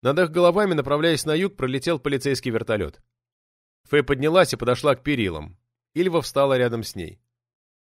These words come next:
«Мне кажется, он никогда не переставал любить тебя, Фэй. Даже в самые пылкие минуты нашего романа.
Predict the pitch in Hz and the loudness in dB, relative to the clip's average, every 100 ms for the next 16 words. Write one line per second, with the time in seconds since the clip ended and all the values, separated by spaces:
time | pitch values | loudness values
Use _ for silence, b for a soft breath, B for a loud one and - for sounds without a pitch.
0 | _ _ _ _ _ _ _ 165 190 226 | _ _ _ _ _ _ _ -10 -8 -6
1 | 233 196 190 - 190 175 170 185 180 196 | -4 -4 -4 -2 -2 0 -2 -2 0 2
2 | 160 160 160 190 180 170 185 196 - 101 | 0 -2 -2 2 4 4 0 -4 -6 -4
3 | 98 - 98 98 _ _ _ _ 156 185 | -4 -4 -8 -10 _ _ _ _ 0 0
4 | 190 - 240 226 214 220 202 196 185 208 | 0 0 0 0 0 -2 0 0 0 0
5 | 180 170 165 165 151 143 107 87 92 | 0 -2 -2 0 0 2 0 -2 -10